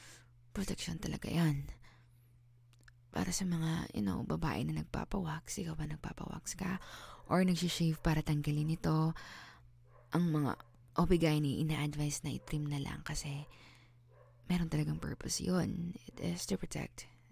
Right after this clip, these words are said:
the opening or yung puwerta. Pero kung nakikita mo, hindi mabuhok si Prof. Walang pubic hair kasi <laughs> nagpapalaser ako. Aba, <laughs> sige, mas ibuka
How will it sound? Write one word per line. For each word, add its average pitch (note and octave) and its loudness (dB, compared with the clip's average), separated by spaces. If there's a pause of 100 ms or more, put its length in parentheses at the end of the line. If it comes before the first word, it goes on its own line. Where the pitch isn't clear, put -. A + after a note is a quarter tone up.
(200)
the F3+ -2
opening D#3+ -2
or D#3+ -2
yung E3+ -2
puwerta. - -2 (1600)
Pero F3+ 6
kung E3 2 (1000)
nakikita F3 4
mo, C3+ 2
hindi C#3+ 4
mabuhok C3+ 2
si - -2
Prof. - -6
Walang D#3 -4
pubic - -2
hair D3+ -2
kasi C#3+ -4 (560)
<laughs> E3+ 6 (380)
nagpapalaser D3 2
ako. D#3 2 (1300)
Aba, C#3+ 2 (280)
<laughs> F#3+ -6
sige, D#3+ 0
mas D3+ -4
ibuka E3 -4